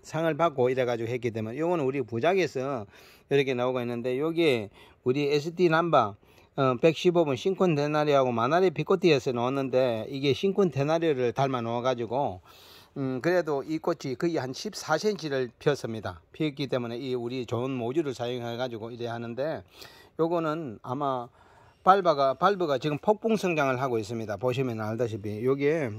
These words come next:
예, 제가 보면은 발브가 엄청나게 커졌습니다. 커지고, 어, 제가 카메라 확대하고 막 그런 건 아니에요. 이게 엄청나게 커졌기 때문에, 이게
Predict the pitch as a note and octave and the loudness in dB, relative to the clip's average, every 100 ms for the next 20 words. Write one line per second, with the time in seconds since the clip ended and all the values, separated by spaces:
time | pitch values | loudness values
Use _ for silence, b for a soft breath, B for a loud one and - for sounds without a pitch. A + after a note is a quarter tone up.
0 | A#2+ C#3+ B2 A#2+ C#3+ B2+ A#2+ B2 A2+ G#2 | -4 0 0 0 0 0 0 -2 -2 -2
1 | C#3+ D3 C3 A#2+ B2 C3+ F3+ F#3+ D3 - | 2 2 2 0 -2 0 2 4 4 2
2 | C3 A#2+ A2 G2 G2+ - - _ - C#3 | 0 0 -2 -6 -12 -18 -20 _ 0 2
3 | C3+ A#2+ B2+ G2 B B B C#3+ C#3 D3 | 2 0 0 -4 B B B 2 4 4
4 | D#3 D3 - D#3 E3+ C#3+ E3 F3+ D3+ D3 | 2 0 -2 -2 -2 -4 0 0 2 0
5 | B2+ B2+ E3 D#3+ C3 A2+ C3+ A#2+ B2+ C3 | 0 0 0 0 -2 -2 -2 -2 0 0
6 | D3 C3 B B B B B B2+ D3 F3+ | -2 -4 B B B B B 0 2 2
7 | F3 E3 B2+ D#3+ E3 C#3+ C3 B2 A#2+ C#3 | 2 2 2 0 0 -2 -2 -2 0 0
8 | B2+ C3+ C#3+ D#3+ D#3 | -2 -2 0 2 0